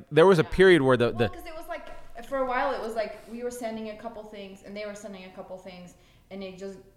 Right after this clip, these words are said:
Speaker 2: things just got lost in, like,
Speaker 1: Translation, yeah.
Speaker 2: transi-, translation.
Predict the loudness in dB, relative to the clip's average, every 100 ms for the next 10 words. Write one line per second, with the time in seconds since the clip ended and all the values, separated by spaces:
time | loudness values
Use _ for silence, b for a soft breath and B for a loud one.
0 | -20 -16 -14 -14 -14 -12 -12 -10 -8 -8
1 | -10 -14 -18 -18 -18 -20 -12 -12 -10 -18
2 | _ -4 -2 -2 -4 -6 -6 -8 -14 -20
3 | _ _ _ _ _ _ _ _ _ _
4 | _